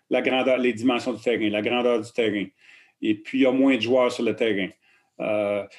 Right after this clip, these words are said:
alors, tu peux réduire ces, ces, ces, ce genre de, de, l'aspect physique ou l'activité ou les, les, la, la dynamique sociale. Puis tout ça, ça va influencer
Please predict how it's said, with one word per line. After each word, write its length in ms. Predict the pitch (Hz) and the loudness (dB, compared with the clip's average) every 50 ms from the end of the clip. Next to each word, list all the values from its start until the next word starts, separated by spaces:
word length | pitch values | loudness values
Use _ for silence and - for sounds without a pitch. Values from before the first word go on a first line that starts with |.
| - - | -6 -2
alors, 220 | 135 147 156 160 | 2 2 4 2
tu 100 | 156 - - | 2 -2 0
peux 120 | 202 233 | 0 2
réduire 500 | 220 220 214 170 147 170 185 214 214 190 | 4 4 2 2 2 2 4 4 4 2
ces, 220 | - - 170 165 160 | 2 2 2 2 4
ces, 180 | - 160 156 | 2 0 -2
ces, 180 | - - - - | -2 -4 -6 -6
ce 180 | - - 147 | 0 0 2
genre 360 | 131 131 147 156 165 165 147 139 | 2 4 4 4 4 2 4 4
de, 480 | 139 131 127 123 123 120 117 113 110 | 4 4 6 6 4 4 4 2 2
de, 220 | 107 117 - - - - 180 - - _ _ _ 269 - _ - | 0 -2 -4 -6 -6 -10 -16 -18 -20 _ _ _ -20 -18 _ 0
l'aspect 380 | 135 131 123 - - - 127 | 0 0 0 0 -2 -2 -2
physique 480 | 107 - 127 120 127 170 196 202 196 202 - - | -2 -2 -6 0 2 4 4 4 2 0 -2 0
ou 80 | 139 123 | 2 2
l'activité 800 | 120 120 120 - - 123 120 113 113 120 151 151 156 160 156 - | 2 2 0 -2 -8 -8 -8 -6 0 2 4 6 6 4 4 4
ou 120 | 143 139 | 4 6
les, 320 | 139 131 120 120 117 120 - | 6 6 4 2 2 0 -2
les, 220 | - 123 113 113 | -2 -2 -2 -2
la, 400 | 127 123 117 113 113 110 117 117 123 - - - - - _ _ _ _ _ - - _ _ _ _ | -2 -4 -6 -6 -4 -4 -4 -4 -4 -6 -8 -8 -10 -10 _ _ _ _ _ -20 -20 _ _ _ _
la 120 | 139 127 | -2 -2
dynamique 360 | 110 110 127 135 123 123 117 - | 0 2 2 2 2 2 0 -2
sociale. 540 | - 110 - - 120 110 113 123 139 139 - - - - _ _ | -4 -6 -2 0 0 2 2 2 0 -2 -4 -10 -20 -20 _ _
Puis 100 | - - - | -20 -4 0
tout 160 | - 185 - | 0 0 2
ça, 140 | - 185 165 | 2 0 0
ça 140 | - 143 120 | 2 2 2
va 100 | 127 127 | 2 2
influencer 720 | 127 113 - - 127 120 117 113 107 - 127 131 127 - | 2 0 -2 -2 -2 0 0 -2 0 0 -2 -2 -2 -4